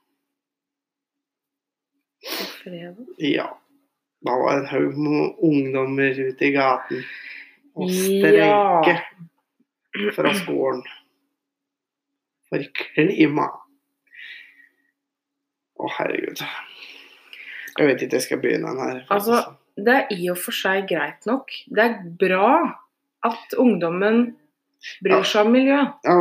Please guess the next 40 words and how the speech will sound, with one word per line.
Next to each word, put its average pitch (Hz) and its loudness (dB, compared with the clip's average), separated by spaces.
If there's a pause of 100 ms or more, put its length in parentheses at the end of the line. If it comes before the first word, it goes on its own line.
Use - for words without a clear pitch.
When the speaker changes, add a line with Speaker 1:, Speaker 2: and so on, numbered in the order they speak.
(140)
Speaker 2:
altså, 180 4
det 202 6
er 180 0
bra 151 6 (180)
at 160 -2
de 175 4
faktisk 160 -2 (180)
klarer 139 4
å 147 0
bry 147 2
seg 135 -4
om 139 -2
noe 143 -2
som 147 -4
helst, 151 0 (100)
men 151 4 (1120)
det 156 2
er 151 6
jo 160 6
veldig 147 4
ironisk 143 2
at - -6
de 156 -2
står 147 0
og 143 0
med 143 -6
sånn, 143 -6
"Ikke 202 0
fyll 202 2
plast, 185 -2
øh, 185 4
havene 170 4
våre, 170 4 (180)
ikke 180 0
forurens, 165 4
bla, 156 2
bla, 165 2
bla, 160 6
bla, 156 2
bla." 165 6